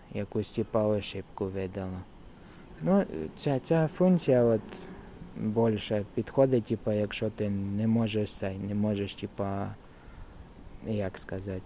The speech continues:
ну, в машину зайти, да, от, типа, тобі там надо виїхати з якогось трудного місця. І,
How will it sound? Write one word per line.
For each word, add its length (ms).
ну, 220
в 60
машину 520
зайти, 400
да, 300
от, 200
типа, 340
тобі 300
там 280
надо 240
виїхати 720
з 120
якогось 640
трудного 500
місця. 480
І, 380